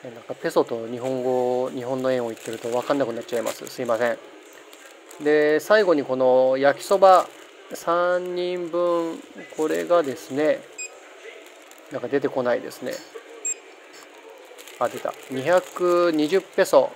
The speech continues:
約四百四十円。まあ、四百四十円、三人分入ってるんで、百円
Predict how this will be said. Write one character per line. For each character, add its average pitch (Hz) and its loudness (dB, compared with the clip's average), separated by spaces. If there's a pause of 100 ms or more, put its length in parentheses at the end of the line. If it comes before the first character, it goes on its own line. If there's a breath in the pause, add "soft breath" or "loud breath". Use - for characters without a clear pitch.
約 160 2
四 190 4
百 185 0
四 180 4
十 175 0
円。 117 2 (920)
ま 175 4
あ、 165 4
四 160 0
百 190 -6
四 190 -2
十 190 0
円、 123 0
三 190 -4
人 190 -4
分 190 -4
入 185 2
っ 185 -6
て - -6
る 147 -2
ん 131 -4
で、 151 0
百 147 -6
円 156 -4